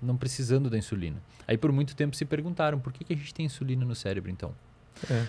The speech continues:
Speaker 1: A resposta é que a insulina no cérebro, ela atua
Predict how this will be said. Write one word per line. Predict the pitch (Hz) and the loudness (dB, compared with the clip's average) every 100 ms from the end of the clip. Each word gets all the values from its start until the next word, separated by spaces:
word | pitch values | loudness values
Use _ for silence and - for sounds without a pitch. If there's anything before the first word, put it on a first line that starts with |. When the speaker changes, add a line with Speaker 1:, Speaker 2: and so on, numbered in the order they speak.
| - | 4
Speaker 1:
A | 127 | 8
resposta | 143 135 156 170 170 | 8 8 6 6 6
é | 165 | 4
que | 160 | 6
a | |
insulina | 165 - 139 143 175 | 4 4 6 6 6
no | 160 | 4
cérebro, | 127 139 143 156 156 | 4 6 8 8 6
ela | 156 | 8
atua | 147 127 139 175 123 90 | 6 6 6 8 8 4